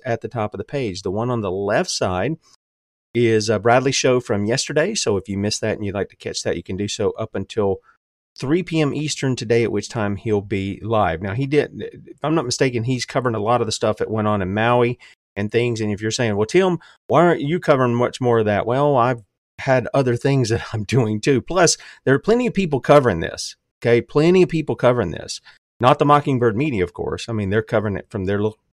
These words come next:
little angle there, but they're not telling you the truth about what went on there or what's going on right now. Uh, but you'll see that if you check out Bradley, Bradley's video from yesterday. On the right side of the page is where we're at.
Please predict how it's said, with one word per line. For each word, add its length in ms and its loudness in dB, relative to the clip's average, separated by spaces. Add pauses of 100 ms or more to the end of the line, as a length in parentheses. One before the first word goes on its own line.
(460)
little 300 2
angle 320 0
there, 260 -4 (360)
but 120 2
they're 100 6
not 180 0
telling 240 0
you 100 -2
the 80 -8
truth 260 -6
about 220 -2
what 140 -6
went 140 -10
on 160 -6
there 320 -4
or 280 4
what's 260 0
going 320 2
on 260 -6
right 300 -12
now. 280 -6 (440)
Uh, 160 -2
but 300 -2
you'll 300 4
see 240 2
that 360 2 (200)
if 200 -6
you 80 -6
check 200 0
out 140 0
Bradley, 380 0
Bradley's 340 -2
video 320 -2
from 220 -8
yesterday. 520 -4
On 60 -6
the 100 -4
right 260 4
side 200 4
of 80 2
the 60 -6
page 320 -2
is 100 -6
where 180 0
we're 200 0
at. 260 -2